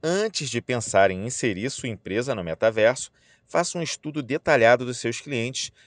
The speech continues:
para mapear suas expectativas diante do seu negócio. Tenha em mente que os consumidores não vão adotar o metaverso de uma hora para outra e que, ao fazê-lo,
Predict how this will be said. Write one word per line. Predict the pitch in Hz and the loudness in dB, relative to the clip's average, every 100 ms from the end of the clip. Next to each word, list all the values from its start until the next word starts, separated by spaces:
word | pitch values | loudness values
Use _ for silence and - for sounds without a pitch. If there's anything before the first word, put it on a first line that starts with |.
| _ | _
para | 170 165 | 2 4
mapear | 170 - 139 143 | 2 4 4 4
suas | - 139 123 | 4 -2 -2
expectativas | - 143 - 147 - 120 131 123 | -8 -10 -2 -2 0 -2 -2 0
diante | 127 117 117 113 | 0 0 -4 -8
do | 123 127 | -6 -6
seu | - 127 123 | -2 -2 -2
negócio. | 143 123 101 98 - - _ _ _ _ _ - | 0 6 6 4 -6 -18 _ _ _ _ _ -8
Tenha | 170 | -4
em | 143 | -2
mente | 127 147 120 | -2 -4 -6
que | - 113 | -6 -6
os | 113 | -6
consumidores | - 147 165 156 107 123 131 | -8 -10 -8 -6 -2 -2 -2
não | 175 151 | -6 -4
vão | 143 | -2
adotar | 147 131 - 117 117 | 2 2 6 6 6
o | |
metaverso | 104 98 92 80 107 107 90 | 2 0 0 6 4 4 -6
de | 92 | -2
uma | 92 | 4
hora | 92 101 | 4 4
para | 120 123 | 2 2
outra | 95 - 80 - _ _ _ | 2 -2 -8 -8 _ _ _
e | 208 | -12
que, | - 120 | 6 8
ao | 104 | 8
fazê-lo, | 139 147 127 143 156 | 4 2 0 -2 -4